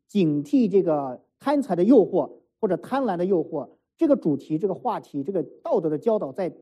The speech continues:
普世的教会当中，在那个时候是非常这个，啊，常见的。就是你看保罗也讲过《希伯来书》，有人说是保罗所写，还有人是巴拿巴写，但无所谓了，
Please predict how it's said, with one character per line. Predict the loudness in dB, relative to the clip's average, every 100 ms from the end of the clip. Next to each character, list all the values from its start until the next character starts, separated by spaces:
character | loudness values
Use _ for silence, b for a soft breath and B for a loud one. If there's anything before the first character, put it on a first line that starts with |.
| _
普 | _ -10 -8 -8
世 | -6 0
的 | 0
教 | 2 0
会 | -2
当 | -6 -8
中， | -10 -12 _ _ -2
在 | 2
那 | 2
个 | 0
时 | -4
候 | -8
是 | -6
非 | -6
常 | -6 -8 -12 _ _ _ _
这 | -2
个， | -2 -2 -6 _ _ _ -16
啊， | -16
常 | -10 -8 2
见 | 4 2
的。 | -2 -14 _ _ _
就 | 0
是 |
你 | 2
看 | 0 0
保 | 2
罗 | 4 4
也 | 2
讲 | -2 -10
过 | -14 -14 _ _
《希 | -2 2
伯 | 2
来 |
书》， | 2 0
有 | 0 -2
人 | -4 -8
说 | -8
是 | -8
保 | -10 -6
罗 | -6
所 | -6
写， | -8 -8
还 | -6
有 | -6
人 | -6
是 | -10
巴 | -10
拿 | -8
巴 | -8 -8
写， | -10 -10
但 | -6
无 | -4
所 | -2 0
谓 |
了， | 0